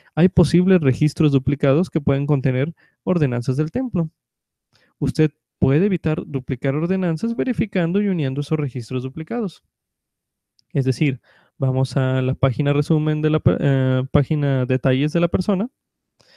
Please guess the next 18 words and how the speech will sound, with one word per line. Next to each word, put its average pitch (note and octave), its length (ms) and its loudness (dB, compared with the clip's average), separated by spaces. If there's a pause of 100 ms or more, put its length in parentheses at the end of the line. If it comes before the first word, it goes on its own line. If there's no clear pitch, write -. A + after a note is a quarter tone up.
(320)
Vamos C3 300 -2
hacia C#3 140 -2
abajo, F#3+ 420 -2
en C3 140 -4
el A#2 80 -6
panel B2+ 320 -2
de C#3 80 0
la D#3 80 0
derecha, G3 360 -2 (280)
y G#3 80 2
buscamos D#3 480 2
la C3+ 100 0
casilla D3+ 320 0
que C#3 100 -2
dice F3+ 280 0
posibles F#3+ 580 0
duplicados. G3 760 -2 (1000)
¿Sí? D#4 80 -4